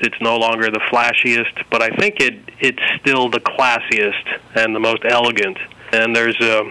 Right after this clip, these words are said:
an essay in chapter two of my book where I compare the seven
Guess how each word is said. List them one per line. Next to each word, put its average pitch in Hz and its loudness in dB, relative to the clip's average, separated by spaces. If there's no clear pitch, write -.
an 147 2
essay 175 2
in 127 -2
chapter 131 0
two 165 2
of 127 -2
my 113 0
book 117 -2
where 117 2
I 113 2
compare 123 -2
the 113 0
seven 120 0